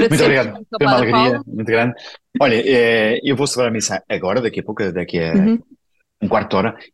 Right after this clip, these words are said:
Speaker 2: e ofereça por todos vocês que estão, que ouviram este
Speaker 3: Uhum.
Speaker 2: podcast, para que o Senhor possa tocar profundamente o vosso coração, e quero orar por vocês antes de terminar.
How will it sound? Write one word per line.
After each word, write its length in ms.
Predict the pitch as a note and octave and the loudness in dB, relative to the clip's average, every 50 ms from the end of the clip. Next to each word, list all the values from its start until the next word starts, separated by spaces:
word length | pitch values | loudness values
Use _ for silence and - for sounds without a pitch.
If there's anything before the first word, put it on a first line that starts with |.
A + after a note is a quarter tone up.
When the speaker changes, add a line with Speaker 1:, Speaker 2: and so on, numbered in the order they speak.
| _ - | _ -2
Speaker 2:
e 240 | A2+ A2+ B2 A#2+ - - | 0 0 0 -2 -2 -4
ofereça 480 | B2 - - - G#2 G#2 - - F#2 - | -4 -4 -2 -2 -2 0 0 -4 -6 -8
por 140 | - F#2 - _ | -10 -14 -12 _
todos 200 | - C3 B2+ G#2+ | -2 -2 -2 0
vocês 360 | G2+ G#2+ G2+ - - A2+ G#2 | -2 -2 -2 -2 -2 -2 -4
que 60 | - - | -4 -6
estão, 440 | - - G#2+ G#2 G2+ G2+ G2+ F#2+ F2+ | -6 -2 -2 0 0 0 0 -2 0
que 80 | G2+ | -2
ouviram 260 | G#2 F#2+ A#2 - B3 A#2+ | 0 0 2 2 2 2
este 120 | - G3+ | 2 2
Speaker 3:
Uhum. 60 | G3+ | 0
Speaker 2:
podcast, 440 | G#3 - - - A2+ A2+ - - - - - - - - - _ _ _ _ | 0 -2 -2 -2 -2 -4 -4 -8 -12 -16 -20 -20 -20 -20 -20 _ _ _ _
para 140 | A2 A#2 | 0 0
que 100 | A2+ - | 0 0
o 40 | A2 | -2
Senhor 360 | - - - A2+ A#2+ A2+ A2 | -2 0 0 0 0 -2 -2
possa 480 | - A2+ G#2+ - - G#2 G2+ G2 F#2+ F#2 - _ _ | -2 -2 -2 0 0 0 0 -2 -2 -6 -10 _ _
tocar 360 | - C3+ B2+ - B2+ C3 C3 | -6 -6 -4 0 -2 -2 -2
profundamente 460 | C3 - - B2+ A#2 A2 A#2 A2 - A2 | -2 -6 -6 -4 -4 -2 -4 -4 -6 -4
o 40 | |
vosso 200 | G2 G#2+ G#2 G2+ - | -2 -2 -2 -2 -2
coração, 400 | - G2+ G2 - - F#2+ G#2 G#2 | -4 -4 -2 -2 -2 -2 -4 -4
e 160 | G2+ F#2+ F#2 - | -4 -6 -8 -8
quero 220 | - A2 G#2+ G#2 G2 | -4 -2 -2 0 0
orar 260 | G2+ G#2+ A2 A2+ - | 0 0 -2 -2 -4
por 100 | - G2 | -8 -4
vocês 340 | G#2 G2 - - G#2+ G2+ A2 | -4 -2 0 0 0 0 -2
antes 160 | G#2 F2+ - | -2 -4 -6
de 60 | - | -6
terminar. 380 | - F2+ F#2 F2+ F2 F2 F#2 | -6 -8 -6 -4 -4 -6 -6